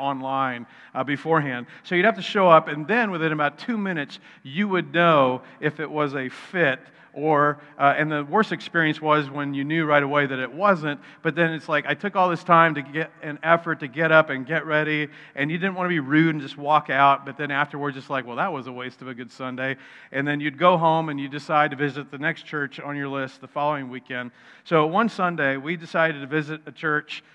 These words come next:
uh, that wasn't too far from us, partly because they had a really snazzy Yellow Page ad, uh, and without really thinking about it, we just simply dressed like we would have dressed for our church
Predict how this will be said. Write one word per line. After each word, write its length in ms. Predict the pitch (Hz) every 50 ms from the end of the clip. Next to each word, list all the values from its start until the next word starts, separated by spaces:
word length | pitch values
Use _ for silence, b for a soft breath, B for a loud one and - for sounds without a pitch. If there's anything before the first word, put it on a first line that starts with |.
| b b
uh, 280 | - 139 139 139 135 135
that 100 | 143 143
wasn't 300 | 156 165 165 170 165 165
too 80 | 180
far 280 | 160 170 160 151 156 151
from 220 | 151 - 156 147
us, 180 | 151 147 151 -
partly 360 | - - 160 151 156 156 160
because 260 | 156 147 - 160 151
they 60 | 131 147
had 120 | 147 143
a 60 | 135
really 240 | 123 127 147 151 156
snazzy 640 | 147 - - 139 135 139 147 151 127 139 147 147 143 b b b b b
Yellow 280 | - 139 143 151 147 143
Page 320 | - 160 139 135 131 135
ad, 320 | 127 131 131 131 131 131 B B B B B B
uh, 220 | - 139 139 139 135
and 180 | 151 156 160 165
without 200 | 165 185 190 190
really 200 | 190 175 165 147
thinking 400 | 151 - 220 240 233 208 180 151
about 240 | 135 135 131 135 147
it, 80 | 143
we 100 | 139 175
just 220 | 196 190 190 - -
simply 320 | - 196 170 - 165 147
dressed 480 | 131 117 143 170 175 175 170 - - - b b b b b b
like 260 | 139 151 156 151 151
we 100 | 156 151
would 200 | 143 135 160 185
have 100 | 175 160
dressed 460 | 139 127 143 151 151 143 139 - -
for 200 | - - 156 147
our 140 | 139 139 143
church 400 | 139 - - 165 156 151 143 -